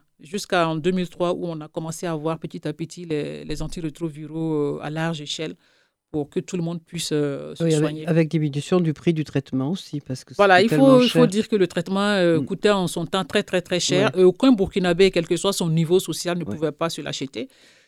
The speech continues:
Speaker 1: Et donc, euh, c'était des partenaires, euh, essentiellement du Nord qui, qui nous aidaient, notamment le programme, le J P S T R, qui a envoyé le tout premier traitement.
Speaker 2: Mm.
Speaker 1: Et après, maintenant, le Fonds mondial est venu et puis, bon, ils ont commencé à mettre quelques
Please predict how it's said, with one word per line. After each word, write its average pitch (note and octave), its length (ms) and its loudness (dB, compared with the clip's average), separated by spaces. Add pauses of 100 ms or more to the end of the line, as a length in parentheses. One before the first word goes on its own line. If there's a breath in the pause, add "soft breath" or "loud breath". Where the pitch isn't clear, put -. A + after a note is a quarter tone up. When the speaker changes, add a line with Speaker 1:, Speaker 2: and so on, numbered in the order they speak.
(160 soft breath)
Speaker 1:
Et D#3+ 100 -2
donc, G#3 300 2
euh, E3 460 6
c'était G3+ 280 0
des F3+ 120 4
partenaires, F#3 600 0
euh, D3+ 800 0
essentiellement E3+ 560 -4
du D#3+ 160 -4
Nord F3+ 240 2
qui, C#3 840 -10 (100)
qui D#3+ 80 -6
nous E3+ 220 -4
aidaient, D#3+ 300 0 (100)
notamment E3+ 480 -8
le D3 380 -4
programme, E3 480 -8
le D3+ 80 -4
J D3+ 160 -8
P D#3+ 100 -4
S - 120 -8
T F3+ 100 -6
R, F#3 100 -8
qui - 80 -16
a D#3+ 60 -8
envoyé D#3 200 -4
le D3 60 -6
tout E3 140 -20
premier D#3+ 260 -10
traitement. D3+ 480 -18
Speaker 2:
Mm. A2+ 80 -8 (460)
Speaker 1:
Et D#3+ 80 -2
après, D#3+ 260 -4
maintenant, F3 320 -6
le F3 80 -6
Fonds D#3 160 -6
mondial D#3+ 380 -4
est D3+ 60 0
venu D#3 460 -4
et D3+ 60 0
puis, D#3+ 200 -14
bon, D3+ 260 -8
ils D3 160 -14
ont - 20 -14
commencé D#3 420 -16
à D3 440 -8
mettre D#3 240 -20
quelques D3 440 -12